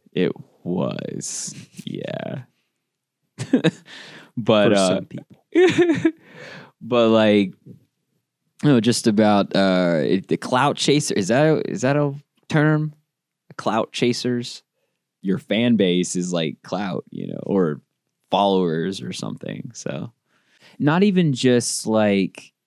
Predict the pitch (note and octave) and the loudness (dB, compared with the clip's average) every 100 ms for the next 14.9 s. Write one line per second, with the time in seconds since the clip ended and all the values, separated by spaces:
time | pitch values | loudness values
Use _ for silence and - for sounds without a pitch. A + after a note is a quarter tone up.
0 | _ _ _ _ _ _ _ G#2+ G#2+ G2+ | _ _ _ _ _ _ _ -2 0 -2
1 | - - A2+ A2 G#2 F#2 F2 F2 E2+ F2+ | -4 -8 -2 0 0 0 0 0 -2 -4
2 | G#2+ _ _ _ _ _ _ _ _ _ | -10 _ _ _ _ _ _ _ _ _
3 | _ _ _ _ _ _ G2+ F#2+ F2+ - | _ _ _ _ _ _ 0 2 2 -2
4 | _ _ _ _ _ _ _ _ _ _ | _ _ _ _ _ _ _ _ _ _
5 | _ _ _ _ _ _ - A2+ A#2+ A#2 | _ _ _ _ _ _ -2 2 2 2
6 | - G#2+ G#2 F#2+ G2 G#2 G#2 G2 G2 F2+ | 2 4 4 4 2 2 4 4 2 2
7 | C3 C3+ A#2+ G2+ - - - E2+ - - | 0 2 2 2 0 -4 -4 -4 -4 -2
8 | F#2 - - F2+ - - E2+ E2+ F2+ F2 | -2 -2 -4 -4 -4 -6 -8 -6 -4 -4
9 | E2 E2+ F2 - _ _ _ _ _ _ | -4 -6 -6 -8 _ _ _ _ _ _
10 | _ - B2 - _ _ _ _ _ _ | _ -20 -20 -20 _ _ _ _ _ _
11 | _ _ _ _ _ _ G2+ F#2+ F#2 F#2 | _ _ _ _ _ _ 0 2 4 2
12 | F2+ F2+ - - - A2 B2+ D#3 C#3 A#2 | 2 0 -6 -12 -4 0 2 4 4 2
13 | - F#2+ G2 G2 F#2 - G2+ F2+ F#2 F2+ | 0 2 4 4 2 -2 2 2 2 0
14 | E2+ F2 F2 E2+ F2 F2 F2 F2 | -2 0 0 0 0 2 0 0